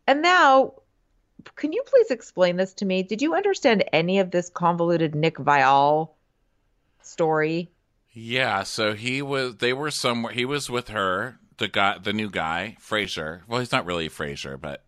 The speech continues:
Speaker 2: you know, the smart guy.
Speaker 1: Kind of,
Speaker 2: He
Speaker 1: yeah.
Speaker 2: was with, um, Charlene. He was dating her, and then what's-his-buns, Nick, started hitting on her, and then they just all became friends.
Speaker 1: Okay,
Speaker 2: That's what
Speaker 1: so
Speaker 2: I took from it.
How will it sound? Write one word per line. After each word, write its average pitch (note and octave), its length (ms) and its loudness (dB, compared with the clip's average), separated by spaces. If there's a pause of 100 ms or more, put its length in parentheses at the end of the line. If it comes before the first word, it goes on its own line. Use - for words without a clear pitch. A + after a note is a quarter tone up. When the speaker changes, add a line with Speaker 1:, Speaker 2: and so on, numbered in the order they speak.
(120)
Speaker 2:
you G#2+ 140 -6
know, D#2+ 160 -4
the F2 100 -12
smart D#2+ 320 -6
guy. C#2 300 -12 (100)
Speaker 1:
Kind C#3 260 0
of, D3 60 -2
Speaker 2:
He A#2 80 0
Speaker 1:
yeah. B2 120 2
Speaker 2:
was A2+ 160 -6
with, G#2+ 360 -2 (100)
um, F#2+ 680 -4
Charlene. G2 800 -2
He G#2+ 80 -10
was G#2 140 -6
dating A2 320 -2
her, F2+ 320 -4
and F#2+ 240 -4
then F2+ 400 -8 (460)
what's-his-buns, G2 800 -6
Nick, A2+ 220 -2
started F#2 380 -4
hitting A#2 300 -2
on D2+ 200 -4
her, D#2 360 -12 (580)
and F#2+ 320 0
then G2 300 2
they G2 100 0
just G2 240 -8
all F#2 80 2
became E2+ 320 -8
friends. - 560 -14 (2250)
Speaker 1:
Okay, A#3 340 2
Speaker 2:
That's G3 100 2
what G3+ 100 2
Speaker 1:
so G#3 80 2
Speaker 2:
I - 40 0
took - 120 -8
from D2+ 220 -8
it. D#2 100 -16